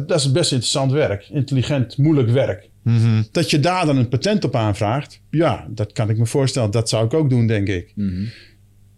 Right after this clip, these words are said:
Speaker 1: Is dit de juiste manier van gezondheidszorg?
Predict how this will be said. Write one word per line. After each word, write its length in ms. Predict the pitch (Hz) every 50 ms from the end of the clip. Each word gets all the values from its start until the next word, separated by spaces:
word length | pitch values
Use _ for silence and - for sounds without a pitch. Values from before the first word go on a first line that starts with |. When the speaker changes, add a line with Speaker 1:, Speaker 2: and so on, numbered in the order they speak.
| _ - _ _ - - - _ - - - -
Speaker 1:
Is 160 | - 180 151
dit 160 | 117 156 147 123
de 80 | 147
juiste 320 | 131 135 123 127 120 - 135
manier 160 | 131 123 113
van 120 | 117 117
gezondheidszorg? 840 | 113 120 110 190 240 226 156 123 107 - - 104 101 117 117 -